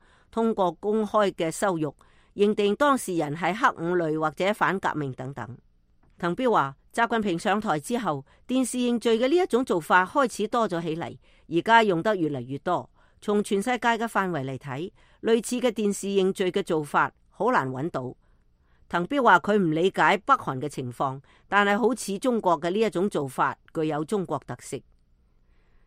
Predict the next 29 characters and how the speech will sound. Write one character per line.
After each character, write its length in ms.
電 160
視 140
認 220
罪 320
網 280
絡 320
大 220
V 420
薛 220
蠻 300
子， 300
本 180
名 340
薛 260
必 180
群， 140
二 160
零 320
一 100
三 240
年 180
八 200
月 260
因 220
為 280
嫖 280
娼 380
被 200
北 140